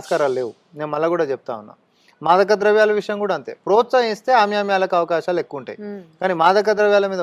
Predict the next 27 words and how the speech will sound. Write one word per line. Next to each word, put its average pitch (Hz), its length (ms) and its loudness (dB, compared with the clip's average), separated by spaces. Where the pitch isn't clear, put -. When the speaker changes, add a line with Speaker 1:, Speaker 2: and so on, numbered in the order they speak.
Speaker 1:
ఉక్కుపాదం 226 580 2
మోపితే 202 280 -2
ఇంకా 196 180 -2
మేము 202 180 -2
శత్రువులం 220 460 0
అవుతున్నాం. 110 280 -12
కానీ 208 180 0
ఎవరి 233 220 0
కోసం 214 280 0
చేస్తున్నాం? 185 340 -4
సినీ 233 220 -6
ఇండస్ట్రీకి 220 400 -4
మేము 190 140 -8
శత్రువులమైనాం. 180 640 0
దేనికోసం 226 520 0
చేసినాం? 185 320 -2
తెలంగాణ 226 380 4
చెరువులు 196 340 2
కాపాడుకోవాలి, 160 720 2
తెలంగాణలో 202 640 4
మిషన్ 196 300 -6
కాకతీయ 190 580 2
చెరువుల 185 260 2
పునరుద్ధరణ 185 580 0
అని 156 120 -4
వచ్చినోడు 160 380 -2
వేల 208 200 6